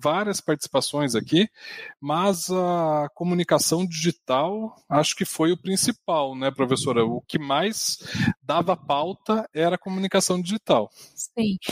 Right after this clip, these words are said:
Speaker 2: e mesmo quando não era o foco, assim, o assunto principal, a gente rodava, mas sempre caía na comunicação digital. Acho que até pelo momento também, pela, pelo como tá a sociedade, a atualidade, né?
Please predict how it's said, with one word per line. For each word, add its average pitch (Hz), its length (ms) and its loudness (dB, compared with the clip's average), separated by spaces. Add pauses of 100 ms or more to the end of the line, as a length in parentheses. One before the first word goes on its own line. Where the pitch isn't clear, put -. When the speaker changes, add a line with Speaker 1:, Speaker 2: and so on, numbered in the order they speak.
(180)
Speaker 2:
e 220 80 0
mesmo 220 320 -2
quando 233 260 0
não 226 140 -2
era 214 240 0
o 226 100 -2
foco, 208 540 -2
assim, - 180 -6
o 190 80 2
assunto 208 380 0
principal, 208 800 0
a 233 60 -4
gente 202 240 -12
rodava, 202 640 0
mas 220 220 0
sempre 214 460 0
caía 262 340 -2
na 262 120 -2
comunicação 254 640 0
digital. 233 460 0 (300)
Acho 220 180 -2
que - 80 0
até 254 180 -2
pelo 277 280 -2
momento 302 720 -2
também, 208 600 0
pela, 190 720 -2 (160)
pelo 220 200 4 (200)
como 339 200 0
tá 381 220 0
a - 20 0
sociedade, 240 800 -2
a 214 40 2
atualidade, 202 760 0
né? 202 240 0